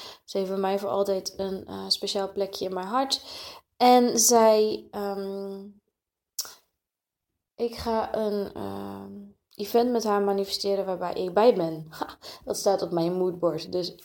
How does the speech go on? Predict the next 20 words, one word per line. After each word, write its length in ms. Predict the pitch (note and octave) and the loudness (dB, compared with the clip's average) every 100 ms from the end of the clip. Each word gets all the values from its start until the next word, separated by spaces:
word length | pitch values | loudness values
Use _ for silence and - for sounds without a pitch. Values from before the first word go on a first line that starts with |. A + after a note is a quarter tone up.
| D4 | 4
<laughs> 280 | - E4 D#4+ | 6 6 4
ik 60 | C4+ | 2
hou 180 | A#3 A#3 | 4 4
jullie 160 | G#3+ | 4
op 80 | G3+ | 4
de 60 | G3+ | 4
hoogte. 400 | G3+ G#3 C#4 - - - - - - - _ _ - | 4 2 0 -2 -6 -14 -14 -14 -16 -20 _ _ 10
<coughs> 200 | D4+ - A#3+ - | 12 12 10 8
Oh, 240 | A#3 A3 - | 2 2 0
sorry. 480 | A3 G#3+ A3+ D4+ - _ _ _ _ _ - - - - _ | 0 2 0 -4 -14 _ _ _ _ _ -4 -4 -10 -20 _
In 180 | - A#3 | 0 2
ieder 240 | - D4 | 4 4
geval, 560 | D4 C4+ B3 A3+ A3 - | 4 4 6 6 6 4
ehm, 420 | A3+ G#3+ G#3 G#3 | -2 -6 -8 -8
dank 200 | G#3+ G#3+ | -6 -4
jullie 140 | G#3+ G3 | 0 0
wel 100 | G3 | 0
voor 100 | F#3+ | 0
het 100 | F3+ | 0
luisteren. 500 | G#3 - B3 E4 | 0 0 0 -2